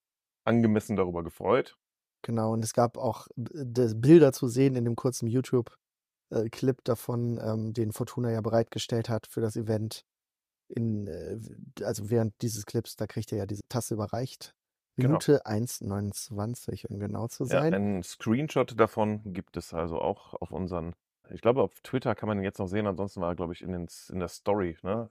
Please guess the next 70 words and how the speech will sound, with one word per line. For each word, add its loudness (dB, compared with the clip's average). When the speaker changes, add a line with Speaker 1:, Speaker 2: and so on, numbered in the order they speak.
Speaker 2:
Ja. 4
Speaker 1:
Bei 2
Insta, -2
ja. -4
Speaker 2:
Ähm, 6
ansonsten, 4
also 0
du 0
hast 2
da 4
natürlich -2
sichergestellt, 0
dass, -6
äh, -4
er -2
die -2
Frage 2
vorher -4
aber -4
recht -2
mäßig -4
beantwortet 2
Speaker 1:
Ich -8
Speaker 2:
hat, -2
Speaker 1:
hab 10
Speaker 2:
ja? -2
Er 8
Speaker 1:
ihn 2
Speaker 2:
wusste 4
das, 0
Speaker 1:
gefragt, 6
was 8
Speaker 2:
obwohl 10
er 8
noch 4
nicht 2
Trainer -4
war -2
Speaker 1:
Nee, 6
ich 0
Speaker 2:
zu 4
Speaker 1:
hab 8
ihn 6
Speaker 2:
der 8
Speaker 1:
eine 6
andere 6
Speaker 2:
Zeit. -4
Speaker 1:
Frage 6
gestellt. 4
Ich 0
hab 2
ihn 0
gefragt, -2
was 6
sein 4
Lieblingspodcast -2
ist. -6
Und 0
da 2
sagte 4
er, 8
„Ja, 6
mal, 2
Andreas, 0
ganz -4
klar, 0
Gebrabbel 0
Rot-Weiß.“ 0
Speaker 2:
Ja, 6
okay. 2